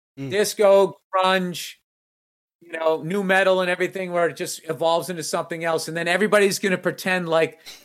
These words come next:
Speaker 2: they <laughs> never did that. And I think they're gonna be going back on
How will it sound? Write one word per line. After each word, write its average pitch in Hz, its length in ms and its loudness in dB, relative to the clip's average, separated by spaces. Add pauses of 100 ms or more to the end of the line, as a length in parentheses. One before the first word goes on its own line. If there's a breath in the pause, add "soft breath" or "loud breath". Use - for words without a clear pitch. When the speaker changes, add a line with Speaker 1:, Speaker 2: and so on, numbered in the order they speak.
Speaker 2:
they 170 180 4
<laughs> - 0 -
never 170 240 0
did 160 280 -2
that. 147 180 2
And 156 160 -2
I 175 100 0
think 180 200 -4
they're 202 100 0
gonna 180 180 -2
be 175 120 -4
going 185 320 0
back 175 480 -2
on 160 220 -4